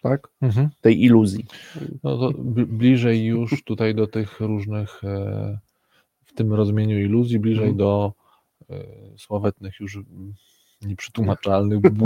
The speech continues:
Speaker 2: błędów poznawczych. W
Speaker 1: Błędów
Speaker 2: sensie
Speaker 1: poznawczych, no tak, tak, też o tym
Speaker 2: E,
Speaker 1: będziemy, chociaż nie będziemy dzisiaj do jakichś konkretnych się
Speaker 2: nie,
Speaker 1: odwoływać,
Speaker 2: raczej.
Speaker 1: natomiast bardziej jakimiś mechanizmami,
Speaker 2: Mhm.
Speaker 1: e, ale faktycznie, no, no,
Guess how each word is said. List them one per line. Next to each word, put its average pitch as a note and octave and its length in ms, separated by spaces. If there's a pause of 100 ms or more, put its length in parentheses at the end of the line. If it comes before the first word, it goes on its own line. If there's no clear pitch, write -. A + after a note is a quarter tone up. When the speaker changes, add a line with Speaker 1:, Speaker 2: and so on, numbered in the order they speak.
Speaker 2:
błędów A#2 460
poznawczych. G#2 680
W - 20
Speaker 1:
Błędów A#2 220
Speaker 2:
sensie A2 140
Speaker 1:
poznawczych, A2 520
no D#3 100
tak, G#2+ 260
tak, G2+ 260
też G#2 240
o A2 60
tym G#2+ 180
Speaker 2:
E, G2+ 40
Speaker 1:
będziemy, G#2+ 680
chociaż A2 220
nie B2 100
będziemy A#2+ 420
dzisiaj G#2+ 220
do A2+ 80
jakichś - 240
konkretnych A#2 580
się G#2 40
Speaker 2:
nie, F#2+ 60
Speaker 1:
odwoływać, A#2 640
Speaker 2:
raczej. G2+ 180 (380)
Speaker 1:
natomiast A2+ 320
bardziej A2+ 340
jakimiś A2+ 380
mechanizmami, A2+ 800
Speaker 2:
Mhm. B2 220 (420)
Speaker 1:
e, A#2+ 260
ale B2+ 200
faktycznie, C3 760 (460)
no, - 280
no, - 140